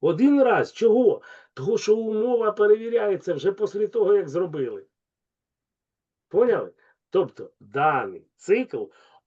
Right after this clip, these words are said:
обов'язково спрацьовує один раз.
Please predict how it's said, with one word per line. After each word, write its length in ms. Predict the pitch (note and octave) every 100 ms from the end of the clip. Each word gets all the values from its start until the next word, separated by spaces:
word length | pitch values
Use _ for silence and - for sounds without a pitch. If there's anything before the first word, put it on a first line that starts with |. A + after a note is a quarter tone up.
| -
обов'язково 2000 | G3+ B3 G3+ A#3+ A#3 G3+ G#3+ G3+ - - _ D#3 D#3 E3+ D#3 A#2+ F#2 F2+ F2 -
спрацьовує 960 | - - B2+ A#2 - F3+ G3 F3+ C3
один 320 | A2+ G#2 A2 G2
раз. 340 | F2+ E2+ _